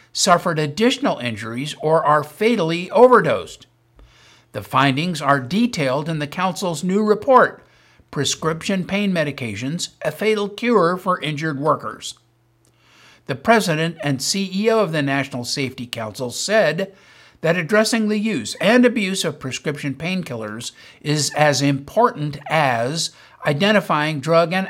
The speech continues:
alcohol abuse in the workplace. Workers who use opioid painkillers for more than a week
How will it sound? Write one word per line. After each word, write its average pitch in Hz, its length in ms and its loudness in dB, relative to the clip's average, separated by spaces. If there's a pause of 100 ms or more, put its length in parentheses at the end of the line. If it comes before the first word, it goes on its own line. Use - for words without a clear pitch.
alcohol 139 640 2
abuse 117 420 -8
in 120 100 -6
the 131 80 -4
workplace. 156 680 -2 (920)
Workers 123 400 -4
who 143 120 -2
use 151 420 -2
opioid 143 580 -2
painkillers 147 640 -4
for 139 180 -4
more 202 480 6
than 196 200 0
a 180 40 0
week 208 440 -2